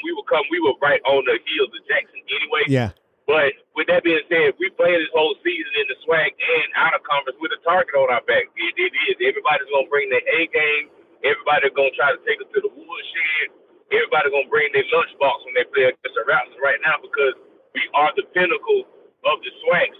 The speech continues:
Speaker 1: So each Saturday, each team is gonna try, each, well, whoever we play, they're gonna try to play the best game they possibly can, which is to be expected.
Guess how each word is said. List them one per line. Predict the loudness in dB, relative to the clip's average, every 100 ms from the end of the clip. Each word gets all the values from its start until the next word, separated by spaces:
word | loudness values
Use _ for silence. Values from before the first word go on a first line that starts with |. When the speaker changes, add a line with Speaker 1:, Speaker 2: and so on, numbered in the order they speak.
| 2
Speaker 1:
So | 2 0
each | -6 -6 -8 -2
Saturday, | 2 2 2 0 -2
each | -4 -8 -10
team | -6 -4 -4
is | -6
gonna | -6 -2
try, | -2 -2
each, | -6 -10 -10 0
well, | 0 2
whoever | 2 2 0
we | -4
play, | 0 2
they're | 4
gonna | 2 2
try | 0
to |
play | 0 -8
the | -6 0
best | 0 0
game | -2 -2 -4 -8 _ -4
they | -2
possibly | 0 -2 -4 -8
can, | -2 0 0 -2
which | -8 -6
is | -6 -8 -12 -20 -20 _ -8
to | -4
be | -2
expected. | -2 -8 -12 -10 -10 -10